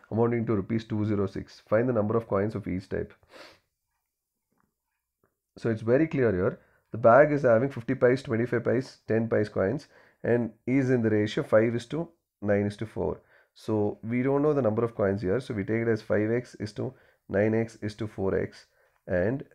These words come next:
it's very clear, uh, fifty pice coins, five fifty pice coins. So we get five into fifty pice coins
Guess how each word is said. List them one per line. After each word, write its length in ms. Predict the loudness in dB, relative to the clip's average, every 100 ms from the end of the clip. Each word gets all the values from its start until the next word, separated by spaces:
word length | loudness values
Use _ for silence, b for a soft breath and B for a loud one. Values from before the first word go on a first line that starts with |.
| -12
it's 280 | -8 -6 -6
very 280 | -2 -2 -2
clear, 420 | 0 2 2 -2 b b b -2
uh, 520 | 4 8 10 8 6 4 -2
fifty 300 | -10 -4 0
pice 260 | 2 2
coins, 360 | 2 0 2 -2
five 380 | 2 2 2 -2
fifty 260 | -10 -8
pice 240 | 0 0 0
coins. 360 | -2 -2 -4
So 120 | -6 -4
we 140 | -2
get 200 | -2 -6 b b _
five 600 | -20 -2 2 4 4 -2 -8 _
into 340 | -4 -2 -4
fifty 720 | -4 -8 -10 _ -4 -4 -6 -10 _ _ _ _ _ _ _ -6
pice 240 | -4 -4
coins 480 | -4 -4 -4 -6